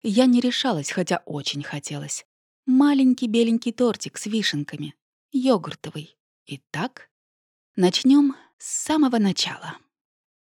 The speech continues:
Мистикой, эзотерикой и всевозможными оккультными науками Олег Григорьевич Карпунин увлекся еще в юности, при советах, когда раздобыть информацию на данные темы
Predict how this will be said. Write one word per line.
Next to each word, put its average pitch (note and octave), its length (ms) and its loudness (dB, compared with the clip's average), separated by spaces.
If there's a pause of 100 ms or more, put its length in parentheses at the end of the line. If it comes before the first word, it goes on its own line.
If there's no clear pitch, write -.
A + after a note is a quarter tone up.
(760)
Мистикой, G#3+ 680 0
эзотерикой G#3 920 -2
и A3+ 100 0
всевозможными G#3+ 920 2
оккультными E3+ 640 -2
науками A#3 580 2 (220)
Олег G3 280 2
Григорьевич G#3+ 540 2
Карпунин B3+ 640 2 (160)
увлекся F#3 600 -2
еще A3 480 -2
в G#3 60 -6
юности, F#3 600 -2 (160)
при C4+ 160 -2
советах, G#3+ 600 -4 (100)
когда F3+ 320 2
раздобыть F3 440 0
информацию D3+ 760 -4
на D3 100 -4
данные D3+ 440 -2
темы B3+ 340 2